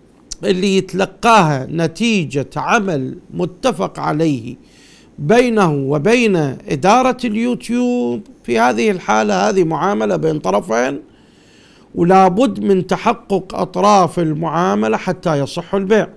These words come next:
اللي هو، آه، الطرف الأول، الطرف الثاني،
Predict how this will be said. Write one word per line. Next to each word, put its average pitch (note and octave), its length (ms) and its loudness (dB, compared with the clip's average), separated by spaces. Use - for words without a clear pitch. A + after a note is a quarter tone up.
اللي F3 200 2
هو، E3 420 4
آه، D#3+ 260 -2
الطرف E3 400 0
الأول، D#3 360 0
الطرف D#3 380 -4
الثاني، D#3+ 680 0